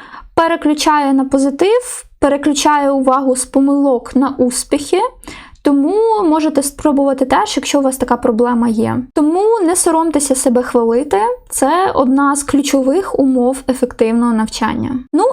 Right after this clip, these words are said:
і остання п'ята помилка — це відсутність відстеження прогресу і рефлексій.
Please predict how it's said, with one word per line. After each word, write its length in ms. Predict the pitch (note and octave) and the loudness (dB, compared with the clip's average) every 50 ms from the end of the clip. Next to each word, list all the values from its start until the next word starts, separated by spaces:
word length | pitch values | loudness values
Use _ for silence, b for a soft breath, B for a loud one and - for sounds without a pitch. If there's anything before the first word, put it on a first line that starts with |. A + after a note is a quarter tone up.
| - | 0
і 120 | - E4 E4+ | 0 0 2
остання 500 | E4+ E4 E4 - E4 D4+ C#4+ C4+ B3 A#3+ | 0 0 0 0 2 2 2 0 0 -2
п'ята 420 | B3+ B3 B3+ A#3+ A#3 A#3 - A#3 | -2 0 0 0 0 0 -2 -4
помилка — 640 | A3+ - D#4+ F#4 A4 A#4+ A#4 A4 G#4 G#4 - D#4+ D#4 D#4 | -2 0 0 0 2 2 0 0 -2 -4 -4 -6 -4 -4
це 480 | - - - C4 B3+ C#4 C#4+ D4 C4+ - - | -2 -2 0 0 0 2 0 0 -2 -2 0
відсутність 960 | A3 B3 C4+ C4+ - - - - F#4 G#4+ B4 - G#4+ G#4 G4+ G4 - - - | 0 0 0 0 -2 -4 0 0 0 0 0 -2 -2 -2 -2 -4 -6 -4 -2
відстеження 800 | B3+ C#4+ D4+ D4+ - - - - C4+ C4 B3+ B3+ A#3+ A3+ A3+ A#3 | 0 0 0 -2 -2 -4 -2 0 0 0 0 0 0 0 0 -2
прогресу 800 | B3 - A#3+ B3 B3 C#4 D#4+ F#4+ A#4+ B4 - - F#4+ F4 E4 - - | 0 0 0 0 0 0 2 0 0 0 0 0 0 0 0 0 0
і 300 | D4 D4 E4+ F4 F4+ E4+ E4+ - | 0 0 2 2 0 0 0 -2
рефлексій. 840 | C#4 D4+ - - A#3+ G3+ F#3 - - - - G#3+ A#3 - - | -2 -2 0 0 0 0 -2 -2 -4 -6 -4 -4 -4 -6 -8